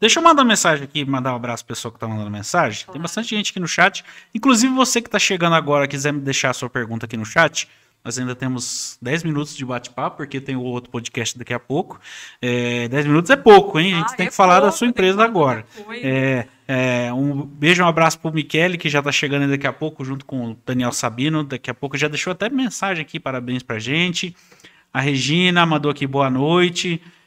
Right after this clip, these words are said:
Speaker 1: É, esse vídeo precisa ser visto, compartilhado com todo mundo. Conhecimento salva vidas. Parabéns, Elisandra. Referência a todos os profissionais de saúde." Mandou um mãozinha e coraçãozinho pra
Speaker 2: <laughs> Um
Speaker 1: você,
Speaker 2: beijão,
Speaker 1: Regina.
Speaker 2: Rê.
Speaker 1: É,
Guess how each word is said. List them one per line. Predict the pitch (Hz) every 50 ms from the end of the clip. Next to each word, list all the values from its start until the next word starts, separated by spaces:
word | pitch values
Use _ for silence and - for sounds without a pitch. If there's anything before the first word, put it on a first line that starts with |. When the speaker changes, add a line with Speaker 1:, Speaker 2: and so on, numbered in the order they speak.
| _ _
Speaker 1:
É, | - 135 131 131 127 131
esse | 131 - -
vídeo | 135 127 143 165 175 165 180 170
precisa | 170 165 - - 165 160
ser | - - 175 160 143 139
visto, | 139 147 175 175 - -
compartilhado | 170 - 156 156 160 151 147 - - 143 139 143 156 160 160 -
com | - 156 151
todo | - 160 160 180 175
mundo. | 160 131 117 113 107 107 107
Conhecimento | - 127 131 131 - - - 135 135 143 156 160 151 - 151
salva | - - 151 147 156 170 165
vidas. | 135 - 135 143 139 127 107 98 - - - _ - - - - - _ -
Parabéns, | 131 131 131 127 131 139 151 147
Elisandra. | 147 143 135 120 120 131 147 160 180 185 175 180 190 180 185 - - _ _
Referência | - 156 147 - - 147 135 139 151 165 175 160 - - 170 160 147 143 135
a |
todos | 131 - 151 156 165 165 170 170 165 170 -
os | 139 147 -
profissionais | - - 151 147 - - 156 143 131 131 131
de | -
saúde." | - 160 147 123 107 98 95 101 - 98 110
Mandou | 110 104 101 107 117 117
um | 117 113 110 110 _ _ _ _ _ -
mãozinha | 117 113 110 107 107 120 143 160 156
e | 151
coraçãozinho | 156 - 147 147 143 - - - - 131 - 269 110 110
pra | - 123
Speaker 2:
<laughs> | 117
Um |
Speaker 1:
você, | 113 110 110 110
Speaker 2:
beijão, | 107 107 110 104 98
Speaker 1:
Regina. | 120 120 117 - 95 92
Speaker 2:
Rê. | - - - _ _ _ _ _ _ _ _ _ _
Speaker 1:
É, | - 120 117 123 123 123 120 120 120 120 120